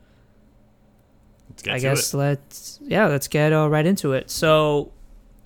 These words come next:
Speaker 2: I'm gonna give as much of a spoiler-free review for Nope as I can. John, you haven't seen this film yet, so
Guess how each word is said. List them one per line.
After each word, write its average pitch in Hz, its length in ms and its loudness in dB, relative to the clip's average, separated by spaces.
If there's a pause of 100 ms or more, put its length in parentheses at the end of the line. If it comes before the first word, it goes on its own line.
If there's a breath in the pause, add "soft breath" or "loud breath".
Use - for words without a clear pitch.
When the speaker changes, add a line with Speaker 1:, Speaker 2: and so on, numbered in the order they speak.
(100)
Speaker 2:
I'm 185 80 2
gonna 220 180 6
give 170 640 2 (1200 soft breath)
as 147 220 0
much 156 260 2
of 156 100 -2
a 143 60 0
spoiler-free 143 1300 0
review 131 440 0
for 127 200 -4
Nope 123 460 -2
as 131 160 -2
I 117 80 -6
can. 139 380 0
John, 135 280 2
you 139 100 0
haven't 135 260 0
seen 135 200 -4
this 135 160 -2
film 135 260 0
yet, 120 240 -2
so 123 460 -4